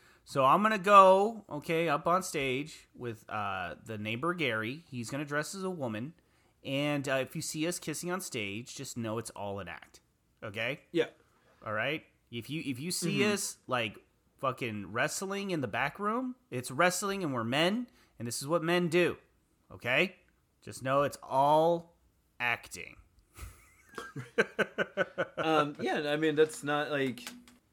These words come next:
Speaker 2: like, the original Romeo and Juliet was two dudes.
Speaker 1: I've watched Romeo in Love, okay? It was a chick acting like a dude, okay?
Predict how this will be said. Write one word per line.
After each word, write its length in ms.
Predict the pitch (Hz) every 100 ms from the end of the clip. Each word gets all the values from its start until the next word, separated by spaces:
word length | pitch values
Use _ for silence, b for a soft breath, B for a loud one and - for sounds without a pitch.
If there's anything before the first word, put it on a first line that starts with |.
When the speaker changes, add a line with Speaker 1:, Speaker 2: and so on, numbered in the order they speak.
| _
Speaker 2:
like, 220 | 143 135
the 140 | 131 143
original 500 | 135 147 151 156 135
Romeo 460 | 127 139 143 139
and 100 | 139
Juliet 480 | 123 139 135 156 143
was 220 | 117 110
two 240 | - - 131
dudes. 580 | 151 156 139 123 120 - _ _ _ - 117 -
Speaker 1:
I've 280 | 123 151 180
watched 260 | 190 180
Romeo 260 | 139 139 131
in 200 | 117 107
Love, 240 | 107 104 82 90
okay? 340 | 101 95 90
It 100 | 101
was 140 | 104 104
a 60 |
chick 440 | 95 - 127 117 _
acting 480 | 110 120 113 104 92
like 180 | 82 80
a 60 | 85
dude, 440 | 80 65 57 67 _ _ _ 92
okay? 400 | 98 101 101